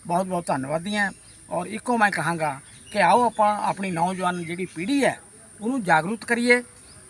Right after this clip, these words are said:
ਔਰ ਉਹਨੂੰ ਵਾਤਾਵਰਣ ਵੱਲ ਤੋਰੀਏ, ਉਹਨੂੰ ਸਮਝਾਈਏ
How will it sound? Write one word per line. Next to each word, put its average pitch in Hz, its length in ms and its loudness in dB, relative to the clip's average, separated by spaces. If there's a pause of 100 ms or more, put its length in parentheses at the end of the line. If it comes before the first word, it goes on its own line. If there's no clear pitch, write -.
(120)
ਔਰ 202 180 0
ਉਹਨੂੰ 254 320 0
ਵਾਤਾਵਰਣ 220 480 4
ਵੱਲ 190 160 2
ਤੋਰੀਏ, 160 360 -6
ਉਹਨੂੰ 185 200 -6 (100)
ਸਮਝਾਈਏ 208 480 2